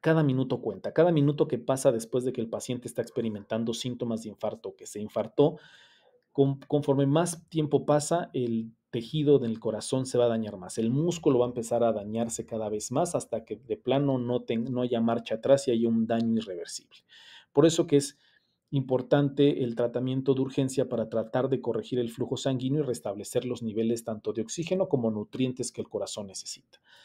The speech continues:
Hay pacientes que llegan demasiado tarde, que empiezan con síntomas, pero como se confunden a lo mejor con algunas otras enfermedades, como les estaba comentando, con una gastritis, con un reflujo, en ocasiones tardan mucho en acudir al, al servicio de urgencias o con el médico, y cuando llegan al servicio o cuando llegan al,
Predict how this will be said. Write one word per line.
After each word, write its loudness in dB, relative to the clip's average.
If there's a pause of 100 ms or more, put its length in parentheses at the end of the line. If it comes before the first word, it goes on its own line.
(320)
Hay 8
pacientes 6
que 0
llegan 4
demasiado 2
tarde, 0
que -10
empiezan -4
con 0
síntomas, 0
pero 0
como -2
se -6
confunden 0
a -2
lo -2
mejor 2
con -4
algunas -4
otras -4
enfermedades, -4
como -12
les -14
estaba -2
comentando, -4
con -12
una -14
gastritis, -4
con -10
un -6
reflujo, 2 (580)
en 2
ocasiones 4
tardan 4
mucho 2
en -2
acudir 0
al, 0
al -6
servicio -6
de -6
urgencias -4
o -12
con -8
el 0
médico, 2
y 4
cuando 0
llegan 2
al 0
servicio 2
o 0
cuando -6
llegan 0
al, -2